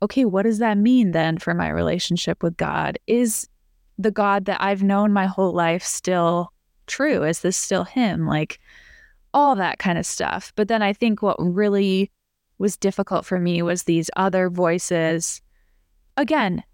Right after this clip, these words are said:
the best intentioned people, right? But it's like, yeah, you go to other churches or you're talking to people and you hear this underlying theme of, like,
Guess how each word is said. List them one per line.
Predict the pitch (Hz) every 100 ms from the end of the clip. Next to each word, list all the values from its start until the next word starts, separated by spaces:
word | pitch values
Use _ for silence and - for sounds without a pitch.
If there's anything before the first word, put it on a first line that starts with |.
| _
the | 277
best | 220 - 240 254 -
intentioned | 247 233 233 220 220 190
people, | - 196 - 165 143
right? | 156 170 208 - - - - _ -
But | 220
it's | 208 226
like, | 202 - - _ _ _ _ -
yeah, | 190 302 285
you | 208 220 208
go | 175 214 220
to | 247
other | 233 208
churches | - 180 175 202 220 -
or | 196
you're | 196 180
talking | - 196 214 233 208
to | 190
people | - 170 - 190 196 226 - - -
and | 214 208
you | 202
hear | 190 - 233 233
this | 220
underlying | - 196 202 196 190 180 185
theme | - 214 214 208
of, | 180 180
like, | 175 170 151 131 - - -